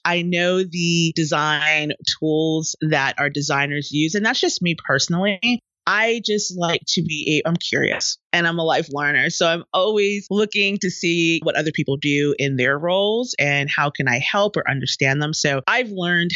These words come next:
how to use certain tools that designers use, and I've learned how to sketch.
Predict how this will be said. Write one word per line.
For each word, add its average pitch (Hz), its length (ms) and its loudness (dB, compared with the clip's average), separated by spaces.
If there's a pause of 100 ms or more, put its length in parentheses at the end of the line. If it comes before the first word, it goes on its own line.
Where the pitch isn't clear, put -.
how 147 180 0
to 143 220 -6
use 143 580 -2
certain 135 300 0
tools 139 560 -2
that - 180 -4
designers 127 640 0
use, 120 340 0
and 143 140 2
I've 135 160 -2
learned 131 260 0
how 127 380 -2
to 156 120 2
sketch. - 460 0